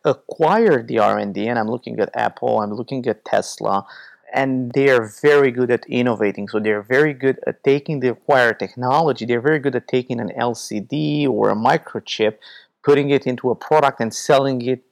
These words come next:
to you for twenty times what they initially paid for.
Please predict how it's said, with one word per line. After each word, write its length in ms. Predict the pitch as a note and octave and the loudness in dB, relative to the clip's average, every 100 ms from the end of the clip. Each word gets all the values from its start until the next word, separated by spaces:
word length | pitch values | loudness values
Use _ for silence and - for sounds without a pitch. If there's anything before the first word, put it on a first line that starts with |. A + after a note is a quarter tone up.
| _ | _
to 100 | - | -8
you 400 | B2+ A2+ A#2+ A#2+ - | -6 -2 -2 -2 -2
for 360 | B2+ A2 G#2+ G#2+ - _ - | 2 4 4 0 -16 _ -18
twenty 440 | - D3 C3 - | -2 0 0 -2
times 800 | - - B2+ A#2 B2 A2+ - - - | -10 -2 0 2 0 -4 -8 -8 -6
what 280 | C3 C3 A2 | 0 0 2
they 180 | F2 - | -4 -4
initially 480 | G#2 G#2+ - G#2 E2+ | -6 -6 -8 -8 -8
paid 360 | - G#2+ G2+ | -2 0 0
for. 360 | - - - | -6 -10 -8